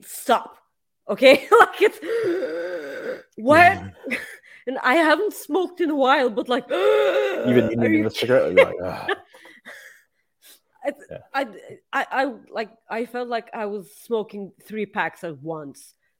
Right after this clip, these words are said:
Speaker 1: You gotta be fucking kidding me, okay? Like, this is not normal <laughs> behavior. Like, come on.
Speaker 2: Well, un-, unbelievable match. I was obviously rooting.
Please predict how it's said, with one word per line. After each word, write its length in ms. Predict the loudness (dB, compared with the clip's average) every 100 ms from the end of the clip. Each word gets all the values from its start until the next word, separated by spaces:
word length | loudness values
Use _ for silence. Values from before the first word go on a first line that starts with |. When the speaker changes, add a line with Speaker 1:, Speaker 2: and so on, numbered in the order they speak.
| _ -14
Speaker 1:
You 100 | 0
gotta 220 | 0 0
be 100 | -4
fucking 380 | -8 -8 -8 -10
kidding 260 | -10 -10
me, 140 | -10 -14
okay? 220 | -10 -8
Like, 220 | -8 -6
this 200 | -8 -8
is 100 | -10
not 300 | -2 -2 -2 -8 -12
normal 480 | -6 -6 -4 -8
<laughs> 120 | -10 -8
behavior. 440 | 2 2 2 -2 0 -2 -2 -20 -20 -20 -20 2 6 6 4
Like, 240 | -4 -6
come 220 | -10 -8
on. 260 | -6 -8 -12 _ _ _ _ _
Speaker 2:
Well, 300 | -20 -20 -20 _ _ _ _ _ -2
un-, 260 | 0 2
unbelievable 720 | 2 2 4 2 0 -2 -6 -6
match. 320 | -6 -6 -6
I 80 | -6
was 120 | -2
obviously 400 | -2 -2 -8 -8
rooting. 320 | -6 -8